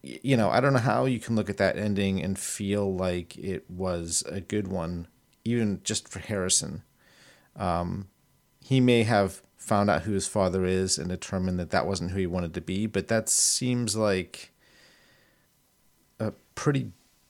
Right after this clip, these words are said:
terrible consolation prize here,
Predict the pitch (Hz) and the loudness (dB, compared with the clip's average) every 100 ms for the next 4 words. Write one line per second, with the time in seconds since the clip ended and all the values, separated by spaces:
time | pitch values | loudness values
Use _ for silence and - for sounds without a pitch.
0 | _ - 127 123 98 101 - 107 98 - | _ -4 2 4 4 0 0 0 4 4
1 | 95 95 - 85 85 95 82 85 - - | 4 2 2 0 2 2 4 4 2 0
2 | - - 95 - | -4 -2 -2 -2